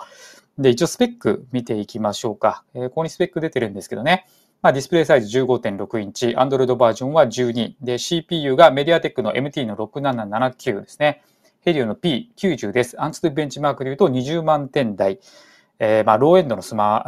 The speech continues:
ローエンドのタブレットですよね。で、メモリも四ギガ、ストレージが六十四ギガバイト。で、これ二つモデルがあるのかな？八ギガ見頃ってものもあるみたいですね。で、バッテリーが八千ミリアンペアで、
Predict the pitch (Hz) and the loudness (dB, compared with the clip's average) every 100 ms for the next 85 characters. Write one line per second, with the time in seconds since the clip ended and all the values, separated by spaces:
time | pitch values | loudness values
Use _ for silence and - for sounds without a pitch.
0 | 120 165 165 180 175 117 107 98 _ - | 2 2 4 2 2 0 -2 -4 _ -12
1 | - 98 - 170 180 127 127 143 170 165 | -10 -10 -2 0 0 0 0 0 -2 -2
2 | 160 143 139 127 139 - - 165 139 113 | -2 -2 -6 4 4 4 0 -2 0 0
3 | 101 101 131 131 120 117 113 110 101 - | -2 -4 -4 -4 -4 -2 0 0 0 0
4 | 120 - _ _ _ _ 190 226 233 - | -2 -2 _ _ _ _ -2 0 2 4
5 | 294 311 320 208 120 107 87 107 147 - | 2 4 2 4 4 0 0 0 0 0
6 | 143 233 233 233 202 185 190 185 - 175 | -2 0 2 4 6 6 4 4 0 -2
7 | 190 156 117 113 101 - - - - 165 | 2 4 4 4 -4 -8 -8 -6 -4 -4
8 | 143 135 135 147 135 123 - 123 117 113 | -2 -2 -2 -2 -2 -2 -4 -6 -6 -6
9 | 110 110 160 | -4 2 4